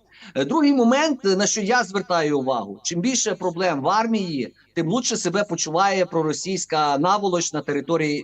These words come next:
України. Так от, я думаю, що це робиться саме в цих інтересах. Бо той, хто хоче перемогти, він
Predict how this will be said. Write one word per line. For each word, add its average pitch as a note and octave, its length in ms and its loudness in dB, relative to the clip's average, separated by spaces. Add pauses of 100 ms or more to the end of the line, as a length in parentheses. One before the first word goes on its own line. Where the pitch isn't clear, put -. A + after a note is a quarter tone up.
України. B2+ 500 -4 (640)
Так A#3+ 160 -6
от, D#4+ 140 0
я C#4+ 80 2
думаю, D4 260 0
що A#3+ 120 -2
це C4 160 0
робиться B3+ 320 0
саме C4 300 0
в A3+ 60 -6
цих C4+ 340 -6
інтересах. F3 580 -4 (120)
Бо G3+ 120 0
той, E4 160 0
хто C#4+ 140 -4
хоче B3+ 280 -2
перемогти, G#3 800 0 (500)
він E4 300 2